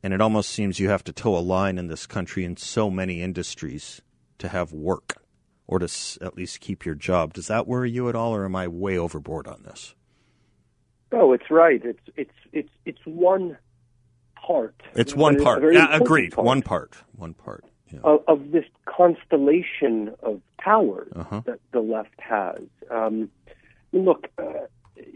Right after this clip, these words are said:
Speaker 2: it, two things are, I think, worth mentioning here. Um, it's not just the employers. Uh,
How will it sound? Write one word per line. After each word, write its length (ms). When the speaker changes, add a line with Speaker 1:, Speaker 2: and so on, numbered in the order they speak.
Speaker 2:
it, 320
two 140
things 340
are, 380
I 80
think, 180
worth 120
mentioning 400
here. 420
Um, 360
it's 160
not 180
just 200
the 120
employers. 680
Uh, 220